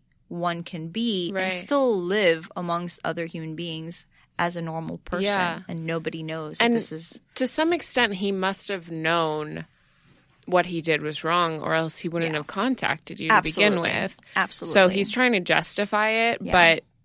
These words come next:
Speaker 2: probably because he's mortified and embarrassed and,
Speaker 1: Yeah.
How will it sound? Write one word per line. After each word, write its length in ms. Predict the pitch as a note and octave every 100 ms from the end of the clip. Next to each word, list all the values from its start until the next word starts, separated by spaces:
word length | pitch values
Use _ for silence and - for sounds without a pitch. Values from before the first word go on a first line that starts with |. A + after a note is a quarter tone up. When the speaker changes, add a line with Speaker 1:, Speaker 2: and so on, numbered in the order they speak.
| _ _ -
Speaker 2:
probably 560 | G#3 F#3+ F#3 F3 F3
because 440 | E3+ E3 D#3 F3 E3
he's 260 | D3+ -
mortified 680 | D3+ D#3 E3+ E3 C#3+ D3 D3
and 140 | C#3+
embarrassed 720 | D3+ D3 D#3 G3 D#3+ D#3 -
and, 140 | D3+
Speaker 1:
Yeah. 60 | D3